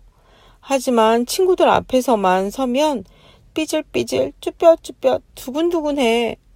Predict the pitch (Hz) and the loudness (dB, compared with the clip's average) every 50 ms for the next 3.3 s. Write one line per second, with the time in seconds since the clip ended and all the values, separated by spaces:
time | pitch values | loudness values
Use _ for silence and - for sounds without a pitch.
0 | _ _ _ _ _ _ _ _ _ _ _ _ _ _ _ _ _ _ _ _ | _ _ _ _ _ _ _ _ _ _ _ _ _ _ _ _ _ _ _ _
1 | _ _ _ _ - - _ _ _ _ _ _ _ _ - - 156 165 170 185 | _ _ _ _ -20 -20 _ _ _ _ _ _ _ _ -10 -4 0 0 2 2
2 | 233 262 254 196 165 190 185 214 226 214 - - 185 220 240 233 196 160 160 170 | 2 2 0 -2 -4 -2 0 0 0 0 0 -2 2 2 4 4 4 4 4 4
3 | 185 196 175 147 - | 4 4 2 0 -4